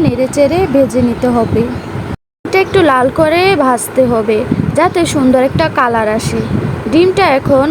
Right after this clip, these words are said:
ভাজা হয়ে গেছে, এখন একটা, একটা করে উঠিয়ে নিচ্ছি। ডিমগুলো উঠিয়ে নেওয়ার পর এখানে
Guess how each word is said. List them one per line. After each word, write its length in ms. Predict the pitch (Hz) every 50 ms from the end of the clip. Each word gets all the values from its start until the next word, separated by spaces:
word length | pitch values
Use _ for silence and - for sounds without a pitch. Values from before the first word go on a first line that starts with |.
| 320 277
ভাজা 280 | 285 269 233 226 247 254 240
হয়ে 200 | 247 233 233 240 233 226
গেছে, 300 | 233 226 - - - 226 220 - - - - - - - - - - - 294
এখন 180 | 349 - 381 370 381 -
একটা, 260 | - - - 349 311 320 339 370 403 392 370 - _ _ _ _ _
একটা 120 | - 349 349 - -
করে 220 | 339 330 330 330 330 330 320 285
উঠিয়ে 280 | 269 - - 247 254 240 240
নিচ্ছি। 340 | 233 - - - - 233 226 226 226 - - - - - - - - 220
ডিমগুলো 480 | 277 320 339 349 370 370 415 403 381 330 285 277
উঠিয়ে 280 | 294 - - 330 339 330 330
নেওয়ার 260 | 349 359 370 381 381 370 -
পর 180 | 359 330 277 247 220 - - 240
এখানে 300 | 254 - 262 269 254 262